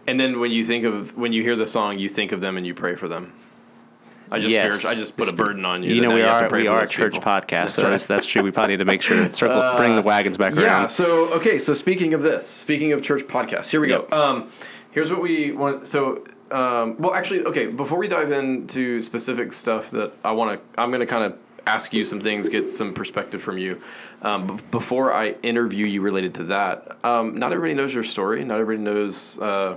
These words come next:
Speaker 1: kinda how you ended up here. Um, why don't you back up a little bit and just give everybody a little, like, a brief kind of history of you, your family, how you guys ended up here in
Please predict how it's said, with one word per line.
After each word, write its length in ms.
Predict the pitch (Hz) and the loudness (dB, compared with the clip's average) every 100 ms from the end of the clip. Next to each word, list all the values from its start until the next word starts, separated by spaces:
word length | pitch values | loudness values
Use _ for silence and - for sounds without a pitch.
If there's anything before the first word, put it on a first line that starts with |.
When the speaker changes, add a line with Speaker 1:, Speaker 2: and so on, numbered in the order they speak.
| - | -6
Speaker 1:
kinda 160 | 113 104 | -4 -2
how 100 | 104 | -2
you 160 | 107 | -2
ended 180 | 107 98 | -2 -2
up 140 | 98 - | -4 -4
here. 320 | 90 90 110 - - - - - | -4 -4 -4 -14 -20 -20 -20 -8
Um, 480 | 98 92 92 90 90 | -4 -2 -4 -6 -6
why 140 | 104 | -2
don't 120 | 127 135 | -2 -2
you 260 | 135 107 - 95 92 - - | -4 -4 -8 -10 -10 -10 -2
back 320 | 101 113 - | -2 -2 -4
up 260 | 107 104 - | -4 -4 -6
a 60 | |
little 240 | 95 98 101 | -6 -4 -4
bit 320 | 90 90 90 - - | -4 -6 -6 -12 -12
and 240 | 92 90 | -8 -8
just 240 | 92 92 - - | -8 -10 -12 -8
give 140 | 107 | -6
everybody 280 | 101 98 95 | -4 -4 -4
a 60 | 92 | -4
little, 220 | 92 95 | -4 -6
like, 280 | 90 95 92 | -8 -8 -6
a 60 | 92 | -6
brief 460 | - 101 95 - - - | -4 -6 -6 -10 -16 -12
kind 160 | - 98 | -6 -4
of 220 | 90 - - | -6 -10 -20
history 640 | - 110 - 113 101 95 92 | -10 -8 -6 -4 -2 -4 -4
of 420 | 90 90 90 - - - - - - | -6 -6 -8 -14 -20 -20 -20 -20 -8
you, 200 | 107 117 | -2 0
your 160 | 113 95 | 0 0
family, 380 | 117 110 107 95 | 0 0 0 0
how 100 | 101 | -2
you 120 | 98 | 0
guys 160 | 101 98 | -2 -2
ended 160 | 98 | -2
up 160 | 98 98 | -2 -4
here 420 | - 101 98 95 | -4 -4 -2 -2
in 420 | 90 92 90 87 | -4 -6 -6 -8